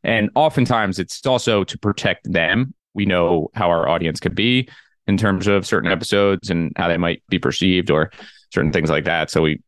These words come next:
try to make sure that it's a positive reflection on both sides of it. But yes, that has been a very common piece of intrigue and feedback coming back our way. So no major surprise there. Yeah, it's never fun, never easy.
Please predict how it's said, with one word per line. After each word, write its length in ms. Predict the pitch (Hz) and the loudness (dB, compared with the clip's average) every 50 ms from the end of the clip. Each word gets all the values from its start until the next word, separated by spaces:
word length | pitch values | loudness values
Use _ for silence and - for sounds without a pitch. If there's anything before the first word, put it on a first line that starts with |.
| _ - | _ -4
try 140 | - 80 | -2 -2
to 60 | 78 76 | 0 -2
make 140 | 76 - | -2 -4
sure 140 | - - 71 | -2 -2 0
that 100 | - - | 0 0
it's 100 | - - | -2 -2
a 40 | - | -4
positive 380 | - - - - - - - - | -4 -4 -2 -2 -2 -4 -4 -6
reflection 460 | - - - - - - - - - | -4 -2 -2 -2 -2 -2 -2 -2 -2
on 80 | - | 0
both 200 | - - 78 - | 0 0 0 0
sides 260 | - - - - 73 - | -2 -2 -2 -2 -2 -2
of 80 | - | -2
it. 160 | 76 71 - _ _ | -2 -4 -6 _ _
But 240 | - 80 71 73 - _ _ _ | -2 -2 -2 -2 -4 _ _ _
yes, 340 | - 98 82 76 - - - | -2 0 0 -2 -4 -6 -4
that 200 | - 98 98 95 | -2 -2 0 0
has 140 | 107 104 95 | 0 0 0
been 460 | - 110 104 101 98 95 95 92 98 - _ _ _ _ | 0 0 0 0 0 0 -2 -2 -4 -8 _ _ _ _
a 100 | - 90 | -4 -2
very 280 | 90 98 101 107 110 104 | 0 0 2 2 0 0
common 340 | - 110 104 104 98 92 82 | 0 0 0 0 0 -2 -2
piece 380 | - 107 98 101 - - - - - | -2 -4 -4 -4 -6 -14 -14 -6 -2
of 320 | 104 98 95 90 90 85 - - - - - - - _ _ _ _ - | 0 0 2 2 0 -2 -6 -10 -20 -20 -20 -20 -20 _ _ _ _ -4
intrigue 640 | 123 120 120 98 - 120 107 104 98 90 85 78 | -2 -2 0 0 0 0 0 2 0 0 0 -2
and 160 | - 123 123 - | -2 -4 -6 -4
feedback 480 | - 107 95 87 85 78 76 76 - | -2 -2 0 0 0 -2 -2 -2 -4
coming 240 | - 90 85 85 85 | -4 -2 -2 -2 0
back 240 | 87 90 90 87 - - | 0 -2 -2 -4 -2 -2
our 220 | 95 92 95 95 | 0 0 2 2
way. 320 | 90 90 87 85 78 76 78 | 2 2 2 0 0 -2 -4
So 440 | - - - 90 87 80 78 82 - - - _ _ _ _ _ - | -4 -4 -2 0 0 0 0 -2 -4 -8 -20 _ _ _ _ _ -2
no 340 | 135 131 139 139 135 131 - - | 0 2 2 2 2 0 -2 -2
major 440 | - 127 120 113 110 110 101 95 - - - _ _ _ _ _ - | 0 0 2 2 2 2 2 0 -2 -6 -16 _ _ _ _ _ -14
surprise 440 | - - - - 107 92 85 85 90 | -10 -8 -4 -2 0 0 0 0 0
there. 360 | 85 80 78 80 76 - - _ _ _ _ _ _ _ | 0 0 0 0 -2 -4 -8 _ _ _ _ _ _ _
Yeah, 160 | - 87 73 71 | -2 0 0 0
it's 140 | - - | -2 0
never 160 | 101 101 92 87 | 0 0 0 0
fun, 500 | - - 92 90 85 85 85 80 - - _ _ _ - | 0 0 0 0 0 0 -2 -2 -4 -4 _ _ _ -4
never 260 | - 92 - 85 78 | -2 0 0 2 2
easy. 520 | 62 80 80 80 78 76 76 85 85 - | 2 2 0 2 0 0 -2 -2 -4 -8